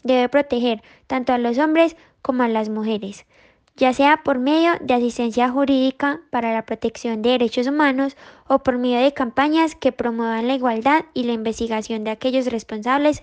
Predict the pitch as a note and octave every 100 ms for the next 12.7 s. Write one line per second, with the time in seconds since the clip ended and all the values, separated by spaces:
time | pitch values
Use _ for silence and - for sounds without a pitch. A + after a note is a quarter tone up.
0 | - A3+ G#3+ - A3+ G#3+ G3+ G#3 G#3 G#3+
1 | G#3 _ _ _ _ _ _ - - _
2 | _ D4 C#4+ D#4 E4+ D#4 C#4 C#4+ - -
3 | _ - C4+ B3+ C#4+ D4+ C4+ A#3+ B3 B3
4 | C#4+ C#4+ C#4+ - C#4 C4 - - _ C#4
5 | C4 B3+ B3 B3 B3 A#3 - A#3 B3+ D4+
6 | D#4 D#4 - _ _ _ _ - B3 C4+
7 | B3 B3 C4+ D4+ D#4+ - B3+ A#3 G#3+ G#3+
8 | A#3 A3 A3 A3 - A3+ - - - -
9 | - C#4 C4+ C4 C4 B3+ - C#4 C4 -
10 | A3 A3 - B3+ B3 B3+ A#3 G#3 G#3 -
11 | A#3+ A#3 A#3 B3 A#3+ C4 C#4 B3+ A#3+ G#3+
12 | A3 G#3+ D4+ C4 B3+ C4